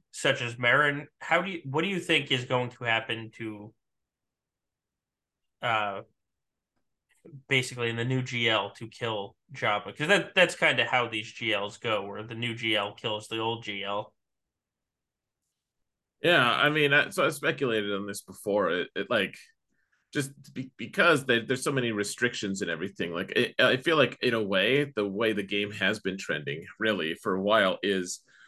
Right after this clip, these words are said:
Speaker 2: uh, through, like, either traded turn meter or just through, uh, bonus turns and, and handing them. Like, I mean, even Jedi Cal has that. Like, the, a ton of the new kits have bonus
Speaker 1: Yeah.
Speaker 2: turn mechanics so that you,
Speaker 1: Yeah.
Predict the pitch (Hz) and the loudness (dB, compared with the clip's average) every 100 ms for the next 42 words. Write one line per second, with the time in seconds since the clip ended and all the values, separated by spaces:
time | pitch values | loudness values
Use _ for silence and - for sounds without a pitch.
0 | _ 120 101 82 139 110 110 110 107 - | _ 2 2 0 2 2 4 4 4 2
1 | 110 98 - 117 107 123 123 - 131 127 | 2 0 0 2 4 2 0 -2 0 0
2 | 127 135 139 135 139 123 110 110 104 101 | 2 4 4 0 -2 2 4 6 6 2
3 | - _ _ _ _ _ _ _ 104 110 | -4 _ _ _ _ _ _ _ -8 -4
4 | 104 - 107 101 98 98 95 104 98 90 | -4 -8 -4 0 2 2 0 0 2 0
5 | 95 _ _ _ _ _ _ _ - 104 | -4 _ _ _ _ _ _ _ -2 0
6 | 101 - - 73 76 82 - - _ _ | 0 -4 -2 -2 -4 -10 -14 -18 _ _
7 | _ _ 98 107 110 113 104 117 123 127 | _ _ -2 0 -2 2 2 4 2 2
8 | 98 98 - 120 104 98 95 143 117 101 | 2 2 0 0 0 -2 -2 0 2 2
9 | 113 98 - 101 107 87 76 - 90 87 | 2 2 2 2 4 4 -2 -4 -2 -2
10 | - 71 - 85 - - 73 - - 127 | 0 -2 0 -6 -8 -8 -8 -4 0 2
11 | 117 101 90 87 85 71 76 78 90 95 | 4 0 -2 -6 -6 -6 -8 -6 -4 -2
12 | 95 117 98 90 87 - 82 85 - - | 0 0 -2 -4 -6 -6 -4 -4 -8 -4
13 | 110 90 98 131 | -4 -2 0 0